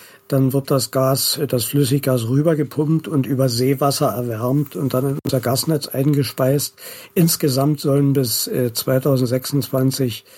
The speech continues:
äh, sieben Terminals entstehen, also vier solche schiffsgebundenen und drei, äh, feste. Wenn die alle in Betrieb sind und auch voll beliefert werden, dann könnten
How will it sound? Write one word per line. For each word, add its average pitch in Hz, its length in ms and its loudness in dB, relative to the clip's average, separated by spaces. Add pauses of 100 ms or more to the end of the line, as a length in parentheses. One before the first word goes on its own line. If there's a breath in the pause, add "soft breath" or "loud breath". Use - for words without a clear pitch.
(380 loud breath)
äh, 127 180 4
sieben 143 420 2
Terminals 147 600 2
entstehen, 135 720 2
also 120 440 0
vier 151 380 2
solche 127 560 0 (340 loud breath)
schiffsgebundenen 147 920 0
und 123 160 -2
drei, 120 440 -4 (360 loud breath)
äh, 120 160 -2
feste. 151 600 0 (520 loud breath)
Wenn 156 260 4
die 160 160 2
alle 156 560 0 (320)
in 160 80 2
Betrieb 156 400 2
sind 165 480 0
und 139 280 2
auch 135 200 0
voll 143 240 2
beliefert 143 580 0
werden, 143 360 2
dann 127 160 2
könnten 127 500 -4